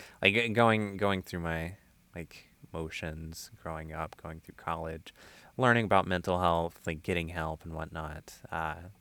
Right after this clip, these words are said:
I, I, like, now perception, obviously it's still, it, it obviously affects everybody to some degree in some capacity, but I feel like it d-, it definitely doesn't bother me as much anymore,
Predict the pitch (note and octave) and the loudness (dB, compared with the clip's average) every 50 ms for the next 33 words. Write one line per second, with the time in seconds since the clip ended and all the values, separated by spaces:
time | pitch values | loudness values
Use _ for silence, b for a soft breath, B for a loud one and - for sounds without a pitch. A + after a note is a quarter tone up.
0 | _ - - - F#2+ F#2 F2 E2+ - - F#2+ F2+ F2+ - _ _ _ _ _ - | _ -8 0 2 4 4 4 4 2 2 0 0 -2 -4 _ _ _ _ _ 0
1 | B2+ C#3+ D#3+ F3 F3+ F3+ E3+ D#3+ - _ - D#3 - - D#3+ D3+ - - E3 D3 | 4 6 6 8 8 6 4 2 -2 _ -2 0 4 4 4 4 4 2 -2 -4
2 | D3 B B B B B B - D3+ D3+ D3+ - - D3 B2 - - - - A#2 | -4 B B B B B B 6 6 6 6 6 4 4 2 2 0 -2 2 4
3 | A2 A2 G#2+ - A2+ A2 - - - G#2+ G#2+ - - _ - - - - G2+ F#2+ | 4 4 6 4 4 2 2 0 -6 -8 -10 -10 -16 _ -20 -10 -8 -6 -6 -6
4 | - - G2+ F2 E2+ E2+ - - _ - G2+ - - F2 - - - G2+ F#2 F2 | -6 -6 -6 -6 -6 -6 -10 -10 _ -8 -6 -2 -2 -2 -2 -2 -4 -4 -4 -2
5 | - F2 E2 D#2+ D#2 D#2+ - - - G2 - G#2+ G#2 G2 G2+ E2+ - E2 E2 D#2+ | -2 -2 -4 -4 -6 -8 -12 -16 -16 -8 -6 -6 -4 -4 -4 -6 -6 -6 -8 -8
6 | - E2+ - - F#2 F2 - F2+ - F2 - - - - - - - - G#2 - | -10 -8 -8 -8 -8 -8 -10 -8 -4 -4 -4 -4 -6 -8 -10 -10 -8 -10 -10 -12
7 | b b b b - F#2+ A2 G2 F#2+ - B2 B2 A#2+ A#2 A#2 F#2 - - G2 - | b b b b -4 0 0 2 2 2 2 2 2 2 0 -2 -2 -4 -2 -2
8 | - G#2+ G2 - - G#2 - G#2+ A2+ - D3+ C#3 A2+ - G2 F#2 F#2+ G2 F2 E2 | -2 -2 -4 -6 0 4 6 6 6 6 2 -2 2 4 4 2 4 2 -2 0
9 | - E2 D#2+ D#2+ D#2+ D#2 D#2 D#2+ D#2 D#2 D#2 E2 E2 - - F2 D#2+ D#2+ - - | 2 4 4 4 4 2 -2 -4 -6 -8 -8 -10 -12 -8 -6 -6 -6 -6 -8 -8
10 | E2 D#2+ E2+ - F2 E2+ D#2+ E2 - - - - - - | -8 -8 -8 -8 -10 -10 -10 -10 -12 -12 -10 -10 -10 -10